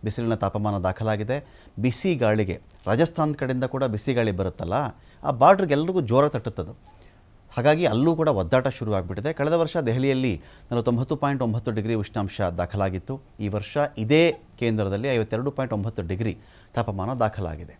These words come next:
ಬಿಸಿಲಿನ ತಾಪದ ಜೊತೆಗೆ ರಾಜಸ್ಥಾನದಿಂದ ಬೀಸ್ತಾ ಇರ್ತಕ್ಕಂಥ ಬಿಸಿ ಗಾಳಿ ಅಬ್ಬರ ಕೂಡ ಜೋರಾಗಿದೆ. ಹಾಗಾಗಿ ದೆಹಲಿಯಲ್ಲಿ ವಿದ್ಯುತ್ ಬೇಡಿಕೆ ಜಾಸ್ತಿ ಆಯಿತು. ಯಮುನಾ ನದಿಯಲ್ಲಿಯೂ ಕೂಡ ನೀರಿಲ್ಲದೆ ದೆಹಲಿಯಲ್ಲಿ ನೀರಿಗಾಗಿ ಹಾಹಾಕಾರ ಶುರುವಾಗಿದೆ.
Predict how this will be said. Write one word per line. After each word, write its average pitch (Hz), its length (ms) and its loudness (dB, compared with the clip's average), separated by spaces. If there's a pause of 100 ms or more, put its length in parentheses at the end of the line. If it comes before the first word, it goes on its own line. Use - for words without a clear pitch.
(220)
ಬಿಸಿಲಿನ 135 400 -2
ತಾಪದ 110 400 -2
ಜೊತೆಗೆ 139 500 0 (340)
ರಾಜಸ್ಥಾನದಿಂದ 156 680 4
ಬೀಸ್ತಾ 127 340 0
ಇರ್ತಕ್ಕಂಥ 117 360 -4
ಬಿಸಿ 107 380 0
ಗಾಳಿ 127 320 4
ಅಬ್ಬರ 101 340 0
ಕೂಡ 95 180 -4
ಜೋರಾಗಿದೆ. 107 580 0 (340)
ಹಾಗಾಗಿ 127 420 0 (140)
ದೆಹಲಿಯಲ್ಲಿ 107 760 0 (240)
ವಿದ್ಯುತ್ 120 360 -2
ಬೇಡಿಕೆ 117 380 -4
ಜಾಸ್ತಿ 92 360 -2
ಆಯಿತು. 87 460 -2 (360)
ಯಮುನಾ 143 320 4
ನದಿಯಲ್ಲಿಯೂ 113 640 0
ಕೂಡ 120 200 -6
ನೀರಿಲ್ಲದೆ 107 680 0 (340)
ದೆಹಲಿಯಲ್ಲಿ 139 440 0
ನೀರಿಗಾಗಿ 117 460 0
ಹಾಹಾಕಾರ 110 480 -2
ಶುರುವಾಗಿದೆ. 104 880 -6